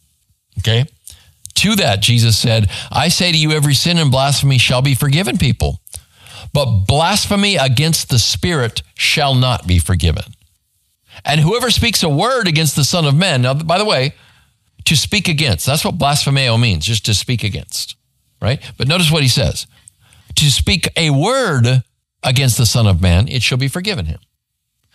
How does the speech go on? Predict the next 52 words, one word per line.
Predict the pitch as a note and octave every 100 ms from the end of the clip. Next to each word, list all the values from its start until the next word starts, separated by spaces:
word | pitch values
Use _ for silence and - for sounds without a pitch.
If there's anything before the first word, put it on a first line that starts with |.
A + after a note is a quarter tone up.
| -
So | - G3+
you | A3+
might | B3+ A3
have | C#3+
gone | D#3
through | C#3 C#3
some | D3+ B2+
period | - D3 C3+
in | B2
your | A2 G#2
time, | E3 D#3+ D3+ C#3+ - -
in, | A2+ C3 A2+
of | G2 A#2+
time | D#3 C#3
in | A#2+
your | A2+
life | B2+ C#3 C3+
when | A#2+
you | A#2
were |
just | A2 B2+ -
so | F#3+ F#3 -
angry | D#3 F3 C3+ G#2+
with | G2+ -
God | D3+ F3 F3 D#3+
and | G#2+ A2 G2+ F#2+ - -
you | A#2 A#2
said | - C3+ G#2+
mean | A2 G#2+ G2
things | E3+ G#3 F#3+ -
toward | F3+ F#3 E3+
him. | D#3+ C3+
And | B2 B2
this | C3+ C#3
is, | C#3
this | C3 C#3+
is | D3 A#2+
a |
scary | A#2 - A#2+ A2+
conversation | A2 G#2 F#2+ E3+ F3+ A#2+
for | F#2+
you | G#2+ G2+
to |
have | B2 E3 C#3 - -
or | A2
scary | A2 B2 A#2
thing | A2 G#2
for | F#2
you | F#2+
to | F#2
listen | D3+ G#3 - F2+
to, | D#2+ B1